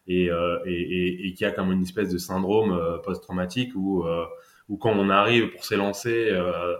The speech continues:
en se disant, bah voilà, c'est là, je suis parti pour faire la nuit, on a tous ces souvenirs de nuit horribles, euh, sur, sur des courses qu'on a, qu'on a pu passer et, euh,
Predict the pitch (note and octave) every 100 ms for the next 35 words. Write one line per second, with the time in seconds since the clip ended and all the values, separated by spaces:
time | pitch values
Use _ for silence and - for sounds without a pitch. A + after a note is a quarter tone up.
0 | - G2 F#2 G2+ G#2 F#2 F#2 G#2+ A2+ -
1 | G2 - - F2+ - - - F#2+ F#2 F#2+
2 | A#2 B2+ - - - _ G2 G2 A2 A2
3 | - G2 - - G#2+ A#2+ B2+ F2+ F#2+ G#2
4 | A#2 G#2 F#2+ - A#2+ A2+ F#2 F2 F2 F2
5 | - F#2+ - G2 F2+ E2+ - F2 - F2+
6 | F2 E2+ F#2 F2 - F#2 F2+ - B2+ A2+
7 | F2+ E2